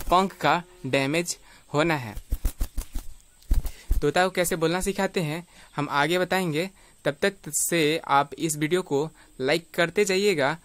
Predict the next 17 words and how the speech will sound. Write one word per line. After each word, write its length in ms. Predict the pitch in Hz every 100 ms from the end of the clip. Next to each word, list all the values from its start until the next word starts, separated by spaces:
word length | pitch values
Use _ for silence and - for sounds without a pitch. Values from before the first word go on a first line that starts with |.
| - -
और 120 | 131
चैनल 320 | 131 147 156 165
को 200 | 143 139
सब्सक्राइब 460 | 143 - - 147 -
कर 100 | 139
लीजिएगा। 460 | 139 120 117 107 - - -
तो 60 | 151
चलिए, 300 | 139 208 233
हम 240 | 185 135 143 -
step 280 | 143 - 185
by 160 | 151 123
step 420 | 143 - 135 139 196 - _ 151
बताते 360 | 156 180 175
हैं, 200 | 139 104 - - - - -
क्या 160 | 156
करना 340 | 156 156 151 185
है 260 | 196 190